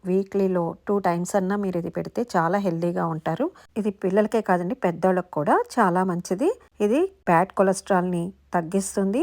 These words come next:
మనకి గుడ్ కొలెస్ట్రాల్‌ని పెంచుతుంది. మీకు ఈరోజు అవకాడో స్మూదీ ఎలా చేయాలో చూపించబోతున్నాను.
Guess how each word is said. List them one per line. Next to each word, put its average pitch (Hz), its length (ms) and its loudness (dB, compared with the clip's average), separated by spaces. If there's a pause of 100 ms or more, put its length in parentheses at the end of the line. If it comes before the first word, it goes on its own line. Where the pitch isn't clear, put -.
(320)
మనకి 202 320 -2 (300)
గుడ్ 226 200 0
కొలెస్ట్రాల్‌ని 202 540 2
పెంచుతుంది. 170 540 -4 (120)
మీకు 208 280 0 (320)
ఈరోజు 196 400 0 (180)
అవకాడో 190 400 2
స్మూదీ 185 360 -2
ఎలా 170 200 4
చేయాలో 175 320 0
చూపించబోతున్నాను. 175 920 -2